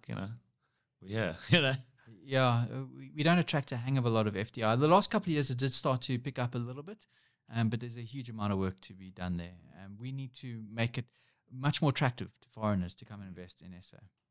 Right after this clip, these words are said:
Speaker 1: When you say much more attractive, are we talking about policy?
Speaker 2: Policy, we need to ensure that they get favorable tax rates. I mean, we, we can do a lot to
Speaker 1: Yeah.
Speaker 2: make ourselves, uh, more attractive to
Speaker 1: What are the,
Speaker 2: foreigners.
Speaker 1: policy-wise, what are the big sort of, like, no-nos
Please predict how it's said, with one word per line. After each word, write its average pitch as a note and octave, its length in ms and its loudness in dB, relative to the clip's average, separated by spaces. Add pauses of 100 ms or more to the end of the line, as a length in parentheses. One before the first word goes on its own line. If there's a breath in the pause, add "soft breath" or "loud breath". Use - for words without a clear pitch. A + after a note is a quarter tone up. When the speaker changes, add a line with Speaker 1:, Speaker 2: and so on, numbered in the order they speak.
(240 soft breath)
Speaker 1:
When C3+ 100 0
you C#3 80 4
say C3+ 180 4
much B2 220 -4
more A#2 80 -4
attractive, D#2+ 480 -8
are E2+ 60 -2
we F#2 80 -2
talking F#2 200 -4
about E2 140 -4
policy? F2 800 -2 (560)
Speaker 2:
Policy, C3+ 560 6
we A#2 160 6
need A2+ 200 2
to A2 360 -12
ensure A#2 320 -10
that G#2+ 140 -4
they G#2 80 -10
get G2 100 -14
favorable G#2+ 340 -4
tax - 340 -2
rates. - 540 2
I G#2+ 120 -14
mean, A2+ 180 -10
we, B2 160 -10
we C#3 100 -10
can D3 140 -10
do D3+ 140 6
a - 20 8
lot A2+ 460 4
to A#2 100 -14
Speaker 1:
Yeah. G#2 280 -12 (260)
Speaker 2:
make G#2+ 180 -6
ourselves, G2 480 -12
uh, G2+ 140 -20
more G2 220 -14
attractive - 360 -18
to B2 80 -14
Speaker 1:
What D#3+ 80 -6
are G#3 60 -6
the, B3+ 100 -10
Speaker 2:
foreigners. - 260 -20 (460)
Speaker 1:
policy-wise, C3+ 720 -2
what A2 120 2
are F3 40 4
the F#3+ 80 0
big B2 320 -2
sort A2 200 -4
of, G2+ 320 -4 (360)
like, - 320 -14 (340)
no-nos F2+ 680 -2